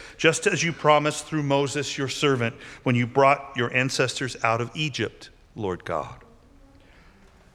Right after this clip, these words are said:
Now, when Solomon finished offering all of this prayer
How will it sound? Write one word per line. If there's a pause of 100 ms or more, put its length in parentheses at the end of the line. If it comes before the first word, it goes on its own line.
(300)
Now,
when
Solomon
finished
offering
all
of
this
prayer